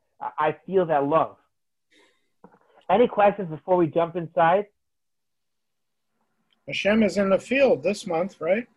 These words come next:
Speaker 1: Oh, oh. Hashem is in the field. Thank you, Moshe Mendel,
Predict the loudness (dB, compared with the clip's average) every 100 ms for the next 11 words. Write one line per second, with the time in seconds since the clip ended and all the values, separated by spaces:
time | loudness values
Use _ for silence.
0 | _ 2 6 6 6 4 -4 _ _ _
1 | _ -8 0 2 2 -2 _ _ _ _
2 | -4 0 0 0 -2 -4 -6 -2 0 0
3 | -2 -4 0 0 0 -4 -4 -4